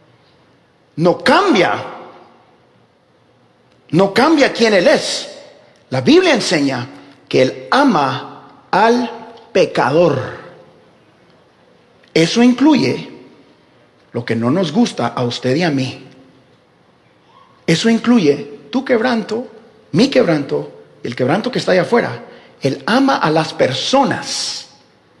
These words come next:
Y odia el pecado, pero no cambia cuánto Dios ama a esos quebrantados. Amén. El amor de Dios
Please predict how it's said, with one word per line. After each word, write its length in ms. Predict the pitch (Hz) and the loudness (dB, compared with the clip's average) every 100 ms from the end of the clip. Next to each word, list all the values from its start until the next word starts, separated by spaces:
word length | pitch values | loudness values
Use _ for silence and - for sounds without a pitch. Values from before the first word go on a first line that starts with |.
| _ _ - | _ _ -12
Y 140 | 120 - | -10 0
odia 320 | 196 143 123 | 0 0 -4
el 80 | 123 | -6
pecado, 500 | 123 - 180 165 - - _ _ _ _ _ _ | -10 -6 -6 -8 -20 -20 _ _ _ _ _ _
pero 180 | - 117 | -6 -2
no 240 | 131 160 | 0 0
cambia 360 | 160 220 165 127 | 2 0 2 0
cuánto 380 | 147 160 160 143 | 0 -2 2 0
Dios 260 | 147 151 - | 2 0 -2
ama 260 | 175 151 - | 0 0 0
a 120 | 123 | 0
esos 300 | 165 147 123 | 0 -2 -2
quebrantados. 960 | 139 117 113 113 151 135 - - - - - - _ _ _ _ _ _ _ _ _ _ _ _ _ _ | -2 -2 -4 -2 0 0 -2 -8 -12 -14 -20 -20 _ _ _ _ _ _ _ _ _ _ _ _ _ _
Amén. 600 | 117 123 180 233 - - - - - 226 - - - - - - - - _ _ _ _ _ _ _ _ _ - _ _ | -8 -2 0 -2 -8 -20 -20 -20 -18 -16 -16 -16 -18 -20 -20 -20 -20 -20 _ _ _ _ _ _ _ _ _ -20 _ _
El 140 | 139 | -8
amor 340 | 143 170 208 247 | -2 2 4 4
de 120 | 254 | 4
Dios 560 | 247 180 135 - - | 2 -2 -4 -10 -10